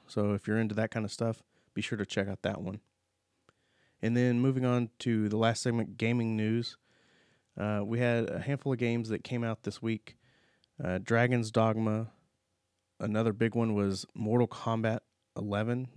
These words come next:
which came out acro-, you know, c-, across the board, P C, Xbox One, uh, Switch, and P S four. That came out on the twenty-third. Then we had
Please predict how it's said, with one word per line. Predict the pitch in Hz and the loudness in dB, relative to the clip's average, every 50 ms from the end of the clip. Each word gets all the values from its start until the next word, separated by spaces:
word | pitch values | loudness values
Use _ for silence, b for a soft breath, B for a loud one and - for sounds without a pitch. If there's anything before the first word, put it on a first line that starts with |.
| - | -14
which | - - 104 - - | -8 -8 -8 -8 -4
came | - 123 110 | -4 -2 -2
out | 107 104 104 101 - - - - | 0 0 -2 -2 -4 -8 -12 -12
acro-, | - - - - - - | -12 -8 -4 -4 -2 -2
you | 101 | -2
know, | 90 92 - | -6 -6 -8
c-, | - - | -12 -10
across | - 104 - 117 107 - | -10 -2 0 0 0 0
the | - 98 | -4 -6
board, | 95 98 98 98 95 98 - _ | -4 -2 0 0 -2 -2 -6 _
P | - - 120 | -4 -4 -4
C, | 107 - 107 104 101 101 101 b b b b b b | -2 -2 -2 0 0 -2 -4 b b b b b b
Xbox | - 110 - - - 101 98 - - | -6 -6 -4 0 0 0 0 0 -4
One, | - 101 101 101 101 98 98 95 - b b b b b b b b b b b b b b - | -8 -6 -4 -4 -4 -4 -6 -6 -10 b b b b b b b b b b b b b b -10
uh, | 82 85 85 80 | -8 -6 -6 -6
Switch, | - - - 117 113 113 - - - - - - _ _ _ _ _ _ _ | -8 -8 -2 0 0 0 0 -2 -10 -12 -12 -14 _ _ _ _ _ _ _
and | - 98 104 | -10 -8 -4
P | 113 107 | -2 -2
S | 101 - | -2 -4
four. | - - 104 101 104 107 104 101 - _ _ _ _ _ _ _ _ _ _ _ _ _ _ _ _ _ _ _ _ _ - | -6 -6 -4 -2 -2 -2 -2 -4 -8 _ _ _ _ _ _ _ _ _ _ _ _ _ _ _ _ _ _ _ _ _ -8
That | - - 113 113 | -4 -4 -4 -2
came | - 123 117 | -2 -2 0
out | 113 | 0
on | 110 107 101 | 0 0 -2
the | 101 | -2
twenty-third. | - - 117 107 101 - 110 107 104 104 101 - - - | -4 -2 -2 -2 -2 0 0 0 0 0 -2 -4 -8 -12
Then | - 123 107 110 | -8 -6 -4 -4
we | 110 104 | -2 -2
had | 110 107 101 101 95 95 | 0 0 0 0 -2 -6